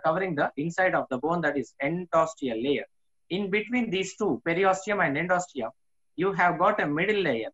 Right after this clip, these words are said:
This middle layer is most important in the pathogenesis of this otosclerosis. It has got a enchondral.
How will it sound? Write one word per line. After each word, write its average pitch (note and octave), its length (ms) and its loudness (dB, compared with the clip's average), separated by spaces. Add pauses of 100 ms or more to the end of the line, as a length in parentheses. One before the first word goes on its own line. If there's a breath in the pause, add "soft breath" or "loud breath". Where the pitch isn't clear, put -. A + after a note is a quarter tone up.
This G3 200 -6
middle F#3+ 220 -2
layer F3 160 -2
is D3 160 -6
most F3+ 240 0
important D3 420 -2
in C#3 100 -4
the C#3+ 160 0
pathogenesis D3+ 600 -2
of C3+ 200 0
this E3 160 -6 (100)
otosclerosis. C3 840 -6 (420)
It D3 140 -2
has D#3 200 0
got F#3+ 320 4
a D#3 180 0 (340)
enchondral. F#3 720 2